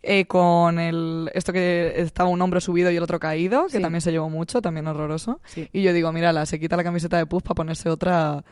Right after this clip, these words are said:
Speaker 1: más horrorosa".
Speaker 2: Por un poco renegar de la madre, que ya sabes esa relación que tiene. ¿A ti tu madre te prohibía o no quería que vistieses tú de alguna manera o te ha dejado mucha libertad?
Speaker 1: No, no, o sea, me ha dejado libertad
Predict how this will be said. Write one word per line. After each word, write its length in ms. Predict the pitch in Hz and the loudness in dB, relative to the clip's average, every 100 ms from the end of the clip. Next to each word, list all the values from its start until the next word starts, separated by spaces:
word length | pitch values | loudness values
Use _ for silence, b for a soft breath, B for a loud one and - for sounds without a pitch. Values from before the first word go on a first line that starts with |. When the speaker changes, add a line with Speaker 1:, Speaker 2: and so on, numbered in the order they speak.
| b b | b b
Speaker 1:
más 240 | - 170 - | -2 -2 0
horrorosa". 420 | 151 143 135 - - | -2 -4 -8 -14 -6
Speaker 2:
Por 160 | 185 | -2
un 140 | 180 185 | -2 -2
poco 220 | 180 170 | -2 -2
renegar 380 | 170 165 160 151 | -2 -2 -4 -6
de 80 | 147 | -6
la 80 | 143 | -8
madre, 300 | 127 - 156 | -10 -10 -6
que 80 | |
ya 100 | 165 | -4
sabes 240 | 156 170 160 | -2 -2 -2
esa 140 | 170 | -2
relación 340 | 160 160 160 156 | -4 -4 -4 -6
que 80 | |
tiene. 340 | 151 170 165 139 _ | -8 -10 -12 -14 _
¿A 100 | - | -8
ti 120 | 190 214 | -4 -2
tu 100 | 240 | 0
madre 300 | 277 302 302 | -2 -4 -6
te 560 | 302 294 294 294 285 285 - | -4 -2 -2 0 -2 -4 -4
prohibía 760 | 269 254 233 247 262 220 208 | 0 0 0 -2 -2 0 2
o 120 | 202 | 2
no 160 | 208 226 | 2 0
quería 260 | 226 220 208 | -2 -2 -2
que 80 | |
vistieses 340 | 208 208 214 208 | -2 -2 -6 -4
tú 80 | 220 | -2
de 40 | 208 | 0
alguna 200 | 208 202 | -2 -4
manera 340 | 262 349 175 | -4 -4 -2
o 60 | 165 | -2
te 120 | 180 | -2
ha 20 | |
dejado 180 | 190 202 | -2 -4
mucha 220 | 202 202 | -6 -4
libertad? 460 | 190 175 165 156 147 | -4 -4 -6 -10 -6
Speaker 1:
No, 320 | 196 185 156 - _ - | -2 0 -2 -6 _ -4
no, 240 | 185 185 - | 0 2 0
o 60 | |
sea, 160 | 170 170 | 0 2
me 80 | 170 | 2
ha 80 | 175 | 2
dejado 320 | 190 202 214 | 4 4 4
libertad 540 | 208 190 202 208 269 | 4 2 2 2 2